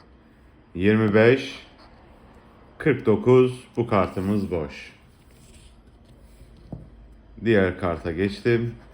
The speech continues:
Bonusta ödül var. İkinci bonus ve üçüncü bonusumuz boş. Yirmi bir, yirmi iki, otuz sekiz, kırk dokuz,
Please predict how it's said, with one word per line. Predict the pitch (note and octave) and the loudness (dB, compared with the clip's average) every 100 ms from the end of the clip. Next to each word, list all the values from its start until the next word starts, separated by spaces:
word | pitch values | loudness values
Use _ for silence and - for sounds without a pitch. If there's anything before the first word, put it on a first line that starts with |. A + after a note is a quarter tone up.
| - - - - - - - - - - - - - - B2 | -20 -20 -20 -20 -20 -20 -20 -20 -20 -20 -20 -20 -20 -4 2
Bonusta | C3 A#2 A2 - G#2 F2 - - | 4 4 0 0 0 -2 -6 -12
ödül | G#2 G2 A2+ A#2+ | -6 0 2 4
var. | B2 A#2+ A#2 A2+ G#2+ | 4 4 0 -6 -10
İkinci | G2 G#2+ G#2+ A2 A#2 | -6 -2 0 2 4
bonus | A#2 A#2 A#2+ B2 A#2+ - - - - - - - - - - G2 | 2 2 0 -2 -4 -14 -18 -16 -16 -16 -16 -16 -16 -16 -8 -2
ve | A2+ A2+ | 0 0
üçüncü | G#2+ A2 A#2+ A2+ G#2 | -4 -4 -2 0 0
bonusumuz | G2+ G2 G2 G#2 A2 A2+ G2 | 2 0 0 -2 0 0 0
boş. | F#2+ D#2+ - - - - - - - - - - - - - - - - - - - - - - - - - - - - - - - - - - - | 0 -2 -8 -16 -18 -20 -20 -20 -20 -20 -20 -20 -20 -20 -20 -20 -20 -20 -20 -20 -20 -20 -20 -20 -20 -20 -20 -20 -20 -20 -20 -20 -20 -20 -20 -20 -6
Yirmi | G2+ C3 C#3 B2+ | 2 2 4 4
bir, | B2+ | 4
yirmi | A#2 A#2+ A#2 A#2 | 6 4 4 2
iki, | G#2+ - A#2+ B2 C3 - - - - - - - - - - | 0 0 2 2 0 -8 -20 -20 -20 -20 -20 -20 -20 -20 -10
otuz | G#2+ G#2+ B2+ C3 | -8 -4 -4 0
sekiz, | B2 A2 G2 - | 0 0 -4 -2
kırk | B2+ B2+ C3 | -2 -2 0
dokuz, | B2+ C3+ C3+ C3 B2+ - | 0 4 2 2 -6 -16